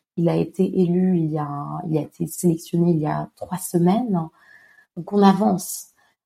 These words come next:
Mais c'est un métis très clair de peau, hein, il faut se le dire.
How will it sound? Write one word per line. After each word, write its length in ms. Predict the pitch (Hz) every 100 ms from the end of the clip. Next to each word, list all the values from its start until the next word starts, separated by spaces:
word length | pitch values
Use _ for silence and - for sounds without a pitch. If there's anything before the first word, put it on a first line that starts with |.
| -
Mais 100 | 196
c'est 300 | 202 214 196
un 120 | 180
métis 680 | 196 202 - 233 220 - - _ _
très 200 | - 214
clair 320 | 214 202 180
de 60 | 170
peau, 400 | 160 180 156 147
hein, 180 | 165 160
il 80 | 139
faut 140 | - 165
se 180 | -
le 60 | 165
dire. 360 | 151 175 190